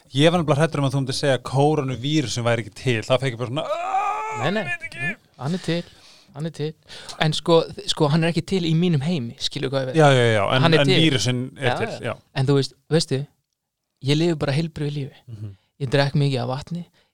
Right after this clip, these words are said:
Speaker 2: ég drekk ekki áfengi, ég nota ekki eiturlyf, uh, bu-, nema við viljum kalla það einstaka sinnum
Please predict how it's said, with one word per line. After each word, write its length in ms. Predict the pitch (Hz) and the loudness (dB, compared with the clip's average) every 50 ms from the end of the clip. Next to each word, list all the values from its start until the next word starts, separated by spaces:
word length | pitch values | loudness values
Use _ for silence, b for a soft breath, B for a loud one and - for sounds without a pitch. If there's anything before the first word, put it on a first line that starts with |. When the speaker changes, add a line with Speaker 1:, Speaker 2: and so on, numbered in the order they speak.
| _ | _
Speaker 2:
ég 60 | 131 - | -10 -6
drekk 240 | 135 131 123 - 143 | -6 -6 -4 -4 -6
ekki 220 | 139 135 - 123 | -8 -8 -6 -6
áfengi, 500 | 120 123 131 131 131 135 156 165 165 156 | -6 -6 -6 -8 -8 -8 -10 -10 -8 -8
ég 100 | 139 123 | -6 -6
nota 220 | 123 123 - 131 | -6 -6 -6 -8
ekki 220 | 127 127 - 120 120 | -10 -10 -10 -14 -18
eiturlyf, 320 | 123 - 143 139 143 151 156 b b b b b b b b _ _ | -16 -14 -10 -10 -10 -10 -12 b b b b b b b b _ _
uh, 180 | 123 120 117 113 - - _ _ _ _ | -12 -12 -12 -12 -16 -20 _ _ _ _
bu-, 180 | 135 135 - - 131 - 147 | -6 -6 -6 -8 -14 -14 -12
nema 320 | 135 131 123 120 120 120 123 | -10 -8 -8 -8 -8 -8 -6
við 60 | 120 113 | -6 -4
viljum 160 | 113 117 117 - | -4 -4 -4 -4
kalla 220 | 127 120 120 120 | -4 -4 -4 -4
það 160 | 117 117 120 127 | -4 -2 -2 -2
einstaka 340 | 123 - - 127 117 123 | -2 -2 -4 -6 -8 -6
sinnum 260 | 117 123 117 117 120 | -6 -6 -6 -6 -8